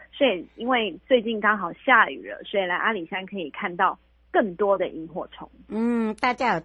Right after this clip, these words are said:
Speaker 2: 呃，这个赶快把握这个时间哦。那么当然这一次的春天萤火虫季呢，也吸引很多的朋友，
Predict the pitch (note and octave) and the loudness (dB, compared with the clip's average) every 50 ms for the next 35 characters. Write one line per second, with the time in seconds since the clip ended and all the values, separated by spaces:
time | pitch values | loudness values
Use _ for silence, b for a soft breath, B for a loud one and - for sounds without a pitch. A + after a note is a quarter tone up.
0 | - - - _ F#3 F#3 E3+ D#3 D3+ D#3 - A3 G#3+ F#3+ G#3+ G3 F3+ F3 - F#3+ | -8 -16 -10 _ -4 -2 -2 -2 -4 -4 -6 -8 -6 -4 -2 -2 -2 -2 -2 -4
1 | E3 E3 - B3 B3 - - - F3+ D#3+ D3+ G3 A3 A3 G3 G3 G#3 F#3+ F#3 F3+ | -4 -2 0 0 -2 0 2 2 2 4 4 2 2 0 0 0 -2 -4 -4 -4
2 | F3 - - - E3 E3 E3+ - - G3 F3+ F3 F3+ F#3 E3 D3 C#3+ B B B | -4 -6 -10 -8 -8 -8 -10 -6 -2 -2 0 0 2 2 0 0 -2 B B B
3 | B B B B B3+ C#4 C4 B3 A#3+ A#3+ D#4 E4 E4 D#4 C#4+ C#4 C4+ - F4 F#4 | B B B B 0 2 2 2 2 2 2 2 4 4 2 2 0 0 0 0
4 | F4+ E4+ C4+ - - E4+ D4 B3 C4 B3+ - C#4 C4 C4+ C4 C4 B3+ B3+ B3+ B3+ | 0 0 -2 -4 -6 -6 0 0 0 0 0 0 0 2 2 2 2 2 2 0
5 | - - A3+ A#3+ G#3 F#3+ D3+ - - D#3+ D3 D3+ D#3+ - - A3+ G3+ F3+ E3 C#3+ | -2 0 -2 0 0 0 -4 -2 -4 -4 -2 -2 -4 -4 -6 -4 -4 -2 -2 -2
6 | C#3 C#3+ D3 C#3 C#3+ - G#3 G#3+ G3+ F#3 E3 D#3 D3+ F3 E3+ C3+ B2 A#2+ A2+ A2+ | -4 -4 -6 -8 -8 -8 -6 -4 -2 -2 -4 -4 -4 -6 -6 -4 -6 -8 -10 -8
7 | - E3 E3+ F3+ F3+ F3 D#3+ D#3+ - E3 D3 D#3 E3+ F3 E3+ B2+ F2+ | -4 -2 0 0 0 0 -2 -4 -4 -4 -2 0 0 0 0 -2 -4